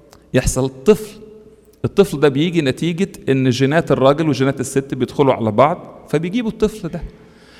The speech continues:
لو حصل إن الجينات دي حصل فيها خلل، هل الخلل ده اللي عمله ربنا؟ هل الحاجة الغلط دي ربنا هو اللي خلقها؟ ربنا ما خلقش حاجة غلط. ربنا ما يعرفش يعمل حاجة ناقصة أو معيوبة.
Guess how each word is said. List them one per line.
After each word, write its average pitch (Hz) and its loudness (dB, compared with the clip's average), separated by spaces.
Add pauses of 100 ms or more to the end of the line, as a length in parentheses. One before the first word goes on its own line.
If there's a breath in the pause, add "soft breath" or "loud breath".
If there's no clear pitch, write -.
(120)
لو 170 6
حصل 254 0
إن 185 2
الجينات 185 0
دي 175 -2
حصل 196 -2
فيها 156 -4
خلل، 135 0 (340)
هل 247 4
الخلل 262 2
ده 240 2
اللي 208 2
عمله 190 2
ربنا؟ 135 -2 (680 soft breath)
هل 220 4
الحاجة 202 0
الغلط 147 2 (120)
دي 101 -2 (380)
ربنا 160 2
هو 196 4
اللي 160 0
خلقها؟ 151 -2
ربنا 160 4
ما 220 2
خلقش 220 2
حاجة 175 0
غلط. 131 0 (800 soft breath)
ربنا 208 2
ما 233 2
يعرفش 202 2
يعمل 214 2
حاجة 190 0
ناقصة 139 -2 (160)
أو 147 6
معيوبة. 139 2